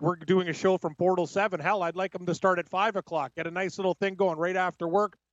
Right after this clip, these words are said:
Loosen the tie, get there. And obviously that doesn't make sense because if you're a nine-to-fiver, you still need time to get to the game. But six o'clock starts, I'm down with, buddy. Good move.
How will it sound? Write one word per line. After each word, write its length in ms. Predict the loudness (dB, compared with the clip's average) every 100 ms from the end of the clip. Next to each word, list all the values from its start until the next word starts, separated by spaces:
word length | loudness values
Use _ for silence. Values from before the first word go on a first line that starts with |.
| -2
Loosen 320 | 0 0 -4
the 60 | -2
tie, 280 | 2 2 2
get 240 | -2 0
there. 160 | 2 2
And 160 | 2
obviously 400 | 0 0 -4 -2
that 140 | -2 -2
doesn't 180 | -4 -6
make 180 | -10 -6
sense 260 | -6 -6
because 240 | -8 -10 -12
if 380 | _ _ _
you're 120 | 2 4
a 20 |
nine-to-fiver, 720 | 4 2 0 0 0 0 -4
you 80 | -2
still 220 | 0 0
need 180 | 0 -2
time 260 | -2 -2
to 60 | -2
get 180 | -2 -2
to 100 | -2
the 160 | 0
game. 260 | -2 -4 -2
But 180 | -2 -2 _ -6
six 240 | 0 0
o'clock 380 | 0 2 2 2
starts, 440 | 2 2 2 -2 -16 -6
I'm 160 | -4 0
down 320 | 0 0 -2
with, 160 | -6 -6
buddy. 300 | -8 -8 -8 _ _ -2
Good 160 | -2
move. 400 | 0 0 -2 -6